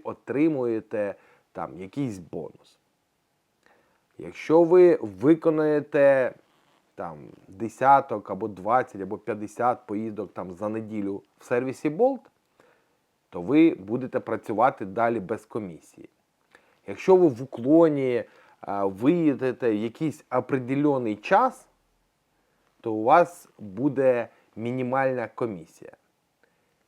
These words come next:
До чого це я? Дивіться, якщо ви будете робити в трьох службах, то нігде, ні в одній в службі ви не зробите промо-акцію.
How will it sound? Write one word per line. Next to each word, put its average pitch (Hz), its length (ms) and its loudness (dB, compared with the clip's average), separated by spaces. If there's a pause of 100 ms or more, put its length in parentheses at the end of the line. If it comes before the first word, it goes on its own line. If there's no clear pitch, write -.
(400)
До 156 160 4
чого 104 420 -2
це - 180 -20
я? - 140 -18 (440)
Дивіться, 156 440 0
якщо 254 280 0
ви 233 60 -2
будете 214 340 2 (100)
робити 170 400 0
в 135 80 -8
трьох 202 340 2
службах, 240 600 0 (100)
то 202 180 6
нігде, 175 760 6
ні 123 140 0
в 135 80 0
одній 143 440 0 (300)
в - 80 -20
службі 220 360 -2
ви 143 200 4
не 135 460 0
зробите 123 480 -2
промо-акцію. 92 840 -8